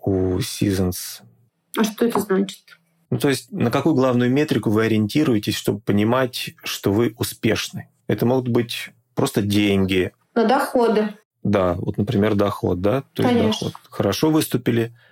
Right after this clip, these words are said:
Speaker 1: нехорошо выступили. А сейчас проект в целом прибыльный?
Speaker 2: Конечно. Мы не можем быть неприбыльными.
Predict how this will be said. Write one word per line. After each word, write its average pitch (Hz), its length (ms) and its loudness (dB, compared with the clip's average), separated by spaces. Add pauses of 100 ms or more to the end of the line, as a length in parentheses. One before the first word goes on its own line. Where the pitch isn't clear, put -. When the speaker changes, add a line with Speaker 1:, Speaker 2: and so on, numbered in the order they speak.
(240)
Speaker 1:
нехорошо 101 580 0
выступили. - 640 -6
А 98 640 0
сейчас - 680 -4 (100)
проект 110 480 0
в - 80 -14
целом 98 400 0
прибыльный? 107 680 2 (280)
Speaker 2:
Конечно. 214 580 0
Мы 262 120 2
не 285 100 4
можем 254 340 2
быть 202 140 0
неприбыльными. 196 760 2